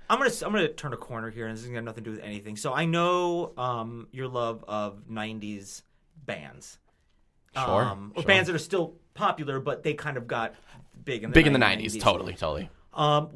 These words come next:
Speaker 1: what would be you, if you could put together, now imagine you're making all these videos and you just have all the power, right?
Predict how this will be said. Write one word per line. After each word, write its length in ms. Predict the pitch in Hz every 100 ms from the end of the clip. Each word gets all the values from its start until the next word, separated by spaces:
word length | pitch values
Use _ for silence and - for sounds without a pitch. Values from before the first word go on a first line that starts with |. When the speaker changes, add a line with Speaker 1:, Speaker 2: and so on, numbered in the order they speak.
| 147
Speaker 1:
what 180 | 196 226
would 280 | 262 170 -
be 400 | 135 127 127 123
you, 340 | 120 123 113
if 160 | 123 135
you 160 | 156
could 160 | 202 214
put 160 | - 208
together, 420 | 131 104 78 - -
now 80 | 135
imagine 300 | 160 180 165
you're 80 | 156
making 180 | 139 123
all 120 | 131
these 160 | 143
videos 320 | 113 107 107 101
and 80 |
you 80 | 101
just 120 | 98
have 140 | - 98
all 100 | 95
the 60 |
power, 480 | 95 - 87 82 - _ _ _ -
right? 280 | 98 101